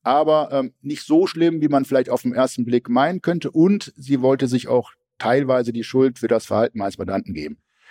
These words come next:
Und das war dann auch wieder so eine Sache, das habe ich dann auch nicht wirklich verstanden. Alleine, wenn man sich die Namensgebung dieses Mandanten anschaut, Sie sagten gerade Hannibal, genau, der ist jetzt im Maßregelvollzug,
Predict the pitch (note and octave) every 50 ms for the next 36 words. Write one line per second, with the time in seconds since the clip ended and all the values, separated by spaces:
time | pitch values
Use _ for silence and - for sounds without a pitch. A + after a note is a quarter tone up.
0 | - - - _ - - - - G#2+ G2+ A2+ A#2 A#2 A2 G#2+ G2 - B2 A#2 A2
1 | G2+ G#2+ G#2+ F#2+ A#2 A2+ - A#2+ G#2+ G2+ - G#2+ G#2+ G2 - - G#2+ F#2+ G2+ -
2 | - G#2 - G#2+ G2 F2+ A2+ A2+ - F#2+ - - - - - G#2+ A2+ - A#2 A2+
3 | G#2+ - _ _ _ _ _ _ _ _ _ - - - - G#2 G#2+ A#2 A#2+ A#2+
4 | A2+ A2+ A2 G#2+ G#2+ - - - - - - - - _ _ - A2 G#2+ - A2
5 | A#2 C#3 D3+ C#3+ A#2+ - - B2 A#2+ A2 A2 G#2 G2 F#2+ G2 G2 - - G#2 G2
6 | G2+ G2 G2+ G#2 G#2+ - G#2 G2+ G2 - _ _ - A#2 G#2 F#2+ - - G#2 A2+
7 | A#2 A2+ G#2 A2+ A2+ - - A2+ G#2+ G#2 G2+ G2 F#2 A2 B2+ C3+ B2+ C3 B2+ C3
8 | B2+ A#2 A#2 G2+ G2+ G#2 A2+ B2 A2 G#2+ - A2+ - A2+ - - G#2 G#2+ A#2+ B2
9 | - A#2 A#2 A#2+ A2+ - A#2 A2+ - - C3+ B2+ - -